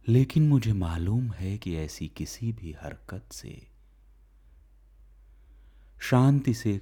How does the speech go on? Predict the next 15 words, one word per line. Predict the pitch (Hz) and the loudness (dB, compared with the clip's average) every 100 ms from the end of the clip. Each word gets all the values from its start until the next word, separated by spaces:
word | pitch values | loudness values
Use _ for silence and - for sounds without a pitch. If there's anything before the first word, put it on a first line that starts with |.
| - | -8
खाने | - 87 92 104 | -6 -4 0 -2
की | 110 90 | -2 -2
उनकी | 85 87 87 95 82 | -2 -4 -4 -6 -6
एकांत | 76 - 82 98 101 - | -6 -8 -6 -6 -8 -10
लय | 73 78 98 | -8 -6 -6
में | 98 78 - | -6 -8 -4
विघ्न | 90 90 78 | -6 -6 -12
पड़ेगा | - 50 50 50 - - - - - - - - _ _ _ _ _ _ _ _ _ _ _ _ _ _ _ _ _ _ _ _ _ - | -12 -16 -16 -18 -20 -20 -20 -20 -20 -20 -20 -20 _ _ _ _ _ _ _ _ _ _ _ _ _ _ _ _ _ _ _ _ _ -4
और | 143 151 170 | 2 4 6
वे | 127 113 | 4 4
आधे | 87 82 - 117 | 2 -2 -2 -4
पेट | 120 117 110 113 | 0 0 0 -4
ही | 82 | -12
उठ | 76 - | -10 -12
जाएंगे। | - - - 69 57 - - | -14 -12 -12 -12 -14 -16 -20